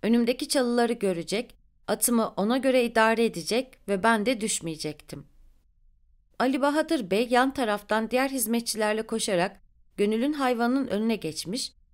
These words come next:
onu muhakkak bir tehlikeden kurtardıktan sonra daha korkunç bir durumda olan Kont'un imdadına yetişmişti.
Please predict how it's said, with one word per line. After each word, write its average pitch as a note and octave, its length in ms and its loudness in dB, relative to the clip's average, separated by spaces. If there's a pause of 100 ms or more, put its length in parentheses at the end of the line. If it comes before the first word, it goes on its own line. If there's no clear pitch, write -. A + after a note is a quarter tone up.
(240)
onu B3 180 0
muhakkak C4 600 -2
bir B3+ 100 0
tehlikeden A#3 640 -2
kurtardıktan A#3 760 -2
sonra F3 540 -4 (340)
daha A#3+ 200 0
korkunç B3+ 540 0
bir G#3+ 180 0
durumda A3+ 320 0
olan A3 300 0
Kont'un G#3+ 340 -4
imdadına F#3+ 500 0
yetişmişti. - 760 -6